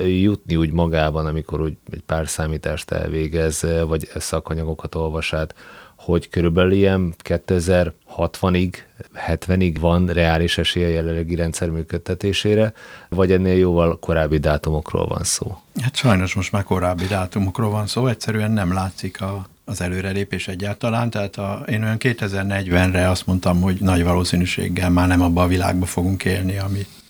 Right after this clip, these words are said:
Speaker 2: megszoktunk. Hogy milyen lesz, azt nem tudom, tehát jós nem vagyok, nem tudom megmondani, hogy ezt a társadalom hogyan reagálja le, és hogy milyen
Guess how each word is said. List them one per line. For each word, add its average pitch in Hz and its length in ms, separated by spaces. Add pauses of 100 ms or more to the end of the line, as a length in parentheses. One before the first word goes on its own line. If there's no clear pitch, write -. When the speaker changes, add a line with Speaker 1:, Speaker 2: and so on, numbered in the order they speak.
Speaker 2:
megszoktunk. 101 580
Hogy 120 120
milyen 117 240
lesz, 92 200
azt 92 120
nem 85 180
tudom, 104 320
tehát 90 260 (540)
jós 120 260
nem 104 200
vagyok, 123 280
nem 95 100
tudom 92 200
megmondani, 95 400
hogy 95 140
ezt 95 220
a 90 40
társadalom 92 640
hogyan 95 420
reagálja 95 560
le, 92 180
és 90 140
hogy 90 140
milyen 92 380